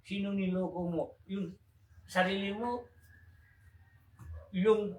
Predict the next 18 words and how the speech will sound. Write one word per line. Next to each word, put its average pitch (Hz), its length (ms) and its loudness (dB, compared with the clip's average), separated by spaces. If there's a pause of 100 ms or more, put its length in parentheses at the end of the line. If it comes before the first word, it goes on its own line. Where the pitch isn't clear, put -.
tao 180 320 10
yun, 196 320 2 (320)
niloko 190 480 4
mo. 170 160 2 (800)
Niloko 180 320 2
mo 208 160 6
ang 214 240 4
Diyos 247 400 4
at 185 240 2
ikaw. 175 400 4 (480)
Dahil 175 400 6
ang 165 80 2
ginawa 185 320 4
mo 190 80 0
di 185 80 0
maganda, 196 480 2 (240)
dahil 185 240 4
ikaw, 180 320 2